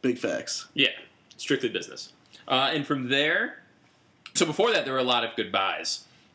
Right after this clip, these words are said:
Speaker 2: Uh, Tyrion saying goodbye, like, he goes to Bronn, he's like, "Good luck," and Bronn's like, "Good luck," you know? But then
Speaker 1: Mm-hmm.
Speaker 2: from there, Davos is,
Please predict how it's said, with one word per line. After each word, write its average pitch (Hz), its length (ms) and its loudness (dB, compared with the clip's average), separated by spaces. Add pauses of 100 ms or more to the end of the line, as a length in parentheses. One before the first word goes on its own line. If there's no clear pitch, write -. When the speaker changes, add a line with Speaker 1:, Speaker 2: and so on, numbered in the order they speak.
Speaker 2:
Uh, 87 220 2
Tyrion 120 360 0
saying 110 200 2
goodbye, 104 320 2
like, 101 120 -4
he 110 140 -2
goes 107 200 -2
to - 60 -10
Bronn, 101 140 2
he's - 120 -6
like, - 100 -12
"Good 135 100 -2
luck," 160 220 0
and 92 120 -8
Bronn's 95 320 -4
like, 85 140 -8
"Good 117 140 -2
luck," 131 200 0
you 117 60 0
know? 110 140 0 (260)
But 113 220 0
then 127 80 4
Speaker 1:
Mm-hmm. 113 80 -4
Speaker 2:
from 113 160 -2
there, 143 380 2
Davos 117 520 0
is, 110 240 -2